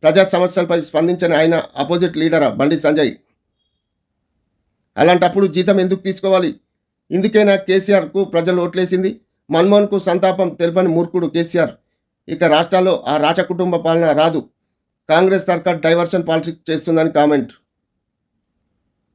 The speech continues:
అబుజా మాటలో ఎన్కౌంటర్, నలుగురు మావోయిస్టులు మృతి. ఎదురుకాల్పుల్లో డీఆర్జీ హెడ్ కానిస్టేబుల్ దుర్మరణం. ఏకే ఫార్టీ సెవెన్ ఎస్ఎల్ఆర్ పేలుడు పదార్థాలు స్వాధీనం.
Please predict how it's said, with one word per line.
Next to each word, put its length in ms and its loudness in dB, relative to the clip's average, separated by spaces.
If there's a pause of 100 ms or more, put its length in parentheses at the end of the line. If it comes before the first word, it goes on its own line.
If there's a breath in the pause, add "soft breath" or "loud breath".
(1700)
అబుజా 300 4
మాటలో 380 2
ఎన్కౌంటర్, 540 0
నలుగురు 280 2
మావోయిస్టులు 460 0
మృతి. 360 -4
ఎదురుకాల్పుల్లో 720 0 (380)
డీఆర్జీ 380 4
హెడ్ 200 -2
కానిస్టేబుల్ 500 -4
దుర్మరణం. 420 0 (100)
ఏకే 300 0
ఫార్టీ 220 -2
సెవెన్ 280 -2 (540)
ఎస్ఎల్ఆర్ 1040 -2 (320)
పేలుడు 240 -2
పదార్థాలు 460 -2
స్వాధీనం. 440 0